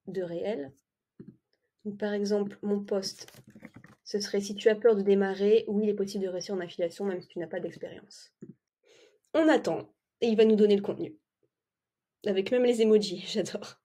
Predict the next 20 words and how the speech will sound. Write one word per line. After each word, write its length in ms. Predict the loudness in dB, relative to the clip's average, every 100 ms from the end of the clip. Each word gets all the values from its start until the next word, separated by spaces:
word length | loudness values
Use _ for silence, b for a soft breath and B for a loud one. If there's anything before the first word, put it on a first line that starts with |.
| _ -20 -20 B B B _ _ _ _ _ _ _ -6
Puis 120 | -4
ce 60 |
qui 80 | 0
est 60 | 2
bien 100 | 2
maintenant, 240 | 2 0
c'est 200 | -2 -2
que 140 | 2 2
sur 200 | 2 0
Instagram, 460 | 2 2 2 2
on 60 | 2
peut 120 | 2
vraiment 320 | 2 4 4
uploader, 460 | 2 2 4 6 6
euh, 80 | 4
directement 600 | 2 2 2 4 4 4
des 180 | 0 -4
vidéos 420 | 0 4 8 8
et 60 |
des 500 | 6 2 2 0 -2